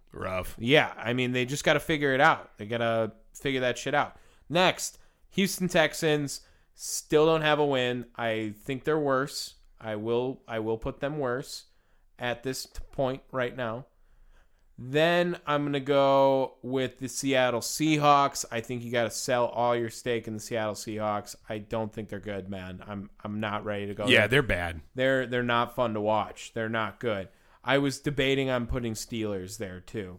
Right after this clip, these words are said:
Speaker 2: but I left them off the list. Then the worst team, I'm gonna put the Commanders, dude. I
Speaker 1: They're
Speaker 2: think the
Speaker 1: bad.
Speaker 2: Commanders are bad.
Speaker 1: They're so bad.
Speaker 2: I, I really do.
Speaker 1: No Falcons.
Speaker 2: No, they won last week.
Speaker 1: Yeah.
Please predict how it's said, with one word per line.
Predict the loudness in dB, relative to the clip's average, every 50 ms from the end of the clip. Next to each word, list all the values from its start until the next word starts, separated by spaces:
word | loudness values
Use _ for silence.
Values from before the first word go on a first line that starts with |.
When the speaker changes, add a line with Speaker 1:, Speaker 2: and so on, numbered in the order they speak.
| -8
Speaker 2:
but | -4 -2 -2 -2 -4 -6 -8
I | -6 -4 -4 -4 -2
left | -2 0 -2 -2 -2 -4
them | -6 -6
off | -4 -6 -6 -6
the | -6 -8
list. | -8 -8 -10 -16 -18 -20 -20 -20 -20 -20 -20 -20 -20 -20 -20 -20 _ -20 _ _ -16 -10
Then | -4 2 4 6 6 6 6 6
the | 4 6
worst | 6 8 6 6 4 0
team, | -2 0 2 2
I'm | 2 2
gonna | 2 0
put | 0 0 -2 -4
the | -4
Commanders, | -4 -2 0 2 2 2 2 0 0 0 -2 -4 -8 -12 -10 -4
dude. | 0 2 2 2 2 -2 -6 -14 -18 -18 -16 -16 -16 -14 -6 0
I | 2 2
Speaker 1:
They're | 4 4
Speaker 2:
think | 4 2
the | 2
Speaker 1:
bad. | 0 0
Speaker 2:
Commanders | 2 4 6 6 6 4 2 -2 -2
are | -2
bad. | -2 -2 -2 0 0 0 0 -2
Speaker 1:
They're | -2 -4 -4
so | -4 -4 -6 -6 -8 -6
bad. | -6 -8 -8 -6 0
Speaker 2:
I, | 2 4 4
I | 6 6 6
really | 6 8 6 4 4 2 -2
do. | -2 0 2 6
Speaker 1:
No | 8 8 6
Falcons. | 6 6 4 6 6 6 6 4 4 2 2 0 -4 -8 -8 -10 -12 -16 -20 -20 _ _ _ _ _ -12
Speaker 2:
No, | -6 0 6 8 8 8 8
they | 8 8 8
won | 8 8 8 6 6
last | 6 4 4 4 2 -4 -6
week. | -6 -8 -8 -8 -12 -20 -16 -6 2
Speaker 1:
Yeah. | 6 6 8 8 6 4